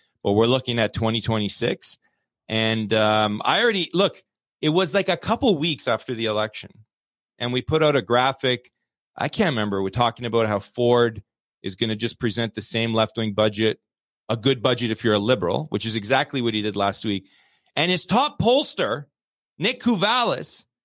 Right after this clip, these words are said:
who's Tory's advisor and Ford's advisor, starts attacking me on Twitter. Like, I, w-, what, like, this guy's got nothing better to do.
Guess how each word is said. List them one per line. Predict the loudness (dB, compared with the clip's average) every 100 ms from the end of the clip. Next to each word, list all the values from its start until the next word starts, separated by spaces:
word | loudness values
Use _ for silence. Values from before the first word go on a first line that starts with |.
| _ _ _ -2
who's | -2 -2
Tory's | 0 2 4 2 0 -6 -8 -8
advisor | -4 0 0 0 0
and | 0 -2
Ford's | -2 0 2 0
advisor, | 0 0 0 0 0 -2 _ _ _ _ _
starts | -6 -2 0 -2
attacking | -2 0 0 0 0
me | 0 2
on | 0
Twitter. | 0 0 0 -2 -10 _ _
Like, | -2 0
I, | 0 -2 -6 -10
w-, | -10 -8 -10
what, | -6 -4 -2
like, | -2
this | -4 -4
guy's | -2 0
got | 0
nothing | 0 -4 -2
better | 0 2 2
to |
do. | 0